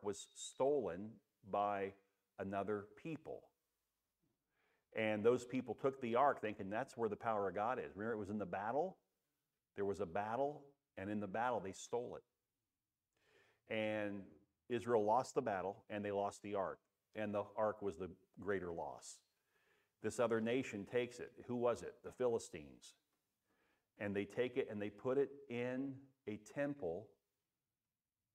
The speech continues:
where their God is worshipped, Dagon. And the next morning they come in, and Dagon,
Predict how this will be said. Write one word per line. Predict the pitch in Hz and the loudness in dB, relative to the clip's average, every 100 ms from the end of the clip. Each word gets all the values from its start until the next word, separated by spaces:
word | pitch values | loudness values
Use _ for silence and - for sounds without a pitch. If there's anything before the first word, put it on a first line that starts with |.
| - | -4
where | 104 113 107 90 | 4 6 4 2
their | 107 139 160 | 2 4 4
God | 123 92 92 82 139 - | 2 -2 -4 -4 -10 -10
is | 90 - | -10 -8
worshipped, | 85 78 - - - - _ _ _ _ _ _ _ _ _ _ _ _ 113 | -6 -6 -8 -14 -18 -20 _ _ _ _ _ _ _ _ _ _ _ _ -6
Dagon. | 95 120 113 95 76 60 - _ _ _ _ _ _ _ _ _ _ _ _ _ _ _ _ _ _ _ - | 2 2 2 -2 -6 -12 -18 _ _ _ _ _ _ _ _ _ _ _ _ _ _ _ _ _ _ _ -4
And | 107 104 104 101 - - _ _ | 0 2 0 -4 -10 -20 _ _
the | 107 | -2
next | 104 120 - 113 | 0 0 -2 0
morning | 120 135 120 | 4 4 4
they | 107 110 | 2 0
come | - 113 | 0 0
in, | 120 131 98 98 - _ _ _ _ _ _ _ - | 0 -2 -2 -6 -12 _ _ _ _ _ _ _ -4
and | 110 104 | -2 2
Dagon, | 117 131 156 117 98 92 98 | 4 4 2 -2 -4 -4 -6